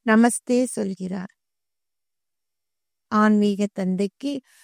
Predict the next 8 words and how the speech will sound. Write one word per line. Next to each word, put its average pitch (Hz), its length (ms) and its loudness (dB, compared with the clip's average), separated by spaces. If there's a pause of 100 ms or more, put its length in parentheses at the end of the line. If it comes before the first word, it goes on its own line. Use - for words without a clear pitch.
(220)
ஆன்மீக 247 600 4
குழந்தைகளின் 196 880 0
அன்பு 220 400 2
நினைவுகள் 214 580 0
மற்றும் 190 520 -4 (420)
நமஸ்தே. 185 760 -4 (960)
தாரணைக்கான 202 800 2
சாராம்சம். 185 680 -2